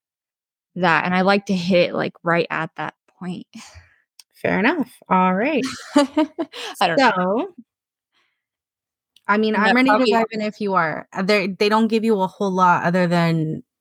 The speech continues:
Speaker 2: he's self-destructive and he
Speaker 1: He
Speaker 2: finds
Speaker 1: did
Speaker 2: someone
Speaker 1: almost unalive himself.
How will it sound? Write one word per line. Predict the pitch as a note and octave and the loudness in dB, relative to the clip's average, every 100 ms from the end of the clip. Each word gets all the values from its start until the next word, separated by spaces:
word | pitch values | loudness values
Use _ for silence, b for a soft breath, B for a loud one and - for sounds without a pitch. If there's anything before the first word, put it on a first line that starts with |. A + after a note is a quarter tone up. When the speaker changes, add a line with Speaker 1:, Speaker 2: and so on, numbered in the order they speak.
| _ - | _ -18
Speaker 2:
he's | - E3+ F#3+ | -10 -6 -2
self-destructive | - F3 - D#3 F#3 E3+ - F#3 F3 E3+ - B B B - | 0 0 -2 -4 -2 -2 0 2 2 0 -6 B B B -2
and | F3 E3 D#3 D3+ D#3 - | 2 4 2 2 -2 -4
he | E3 F#3 | -6 -4
Speaker 1:
He | B3 | 0
Speaker 2:
finds | E3 E3 B3+ | 0 2 2
Speaker 1:
did | C4 | 2
Speaker 2:
someone | E3+ D#3+ D3+ C#3 E3 - _ _ | 2 0 -2 -2 -6 -8 _ _
Speaker 1:
almost | G#3 A#3+ A#3+ A#3 A#3 - - | -2 0 2 0 -2 -6 -2
unalive | A3+ A#3 G#3+ A3+ A#3 A3 | 0 0 0 2 2 -2
himself. | G#3 F3+ G3 - F#3 F3+ G3 - | -6 -6 -8 -4 -2 -2 -6 -10